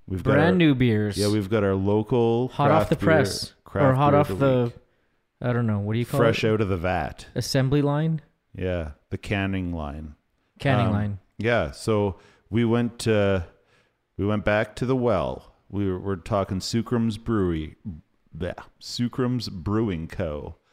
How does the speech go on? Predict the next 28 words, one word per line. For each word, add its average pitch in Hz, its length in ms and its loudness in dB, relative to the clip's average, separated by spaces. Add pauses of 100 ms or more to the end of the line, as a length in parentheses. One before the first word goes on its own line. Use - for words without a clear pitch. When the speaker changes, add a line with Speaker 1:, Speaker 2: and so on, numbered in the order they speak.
(280)
Speaker 1:
uh, 87 400 -2
Fort 95 380 -4
Rouge 98 500 -2
here, 110 260 -2
just 98 320 -10
south 98 340 -2
of 90 100 -10
Confusion 92 520 -4
Corner. 110 540 -2 (400)
And, 95 520 -2
uh, 87 340 -2 (440)
so 92 380 0
they're 107 200 0
the, 98 460 0
they're 165 140 -2
the 190 80 -2
kind 156 180 0
of 123 80 0
the 117 100 2
local 104 540 2
brewery 98 560 0
for, 90 560 -4
for 95 240 -4
us 90 120 -4
Fort 98 300 -2
Rougians. 98 800 -2 (480)
Speaker 2:
The 147 100 -2
neighborhood 139 720 2